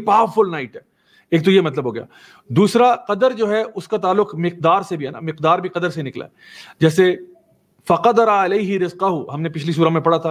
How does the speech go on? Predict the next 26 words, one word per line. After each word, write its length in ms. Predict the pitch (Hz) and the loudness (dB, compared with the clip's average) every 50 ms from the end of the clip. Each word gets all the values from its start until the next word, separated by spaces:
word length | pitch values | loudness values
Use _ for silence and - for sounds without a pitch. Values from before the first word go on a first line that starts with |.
| - - | -8 -8
पिछले 180 | 156 143 156 | -6 -6 -6
से 80 | 147 156 | -4 -4
पिछली 220 | 147 135 - 151 | -6 -4 -4 -2
में, 140 | 147 156 170 170 - - - - - - - - - _ | -2 -2 -4 -6 -10 -16 -18 -16 -16 -16 -16 -18 -12 _
कि 120 | - 190 185 185 190 190 - - - - - - - - | 2 4 6 6 6 4 2 -4 -6 -6 -10 -10 -2 0
अल्लाह 120 | 156 165 | 0 2
ताला 180 | 160 180 185 196 | 2 2 2 2
ने 60 | 208 | 2
फरमाया 280 | 180 180 175 175 175 | 0 2 2 2 2
था 120 | 165 214 208 | 2 0 -2
कि 220 | 175 202 196 - - - - - | 0 -2 -2 -2 -4 -10 -14 -4
जब 160 | 151 175 165 | -2 -2 0
अल्लाह 120 | 170 180 185 | 0 -2 -2
ताला 200 | 185 185 190 202 | -2 -2 -2 -2
किसी 260 | 185 190 190 - 214 | -4 -8 -8 -10 -10
के 180 | 170 - 208 202 - - - - _ _ _ _ - | -2 0 0 0 0 -2 -10 -18 _ _ _ _ -8
अ, 180 | 147 147 139 - - 185 | -4 -4 -4 -2 0 0
एक 180 | 175 175 170 | 0 0 2
तो 80 | 190 202 | 0 0
होता 200 | 190 180 170 214 | 0 0 -2 -4
है 60 | 208 | -2
रिस्क 200 | 185 196 180 175 196 | -2 -2 -4 -2 -4
में 60 | 202 | -4
फरावानी 360 | - 190 175 165 165 170 202 | -2 0 0 0 -2 -4 -2
देता 200 | 220 220 170 202 | -4 -4 -2 -2
है, 140 | 220 226 226 | -6 -6 -8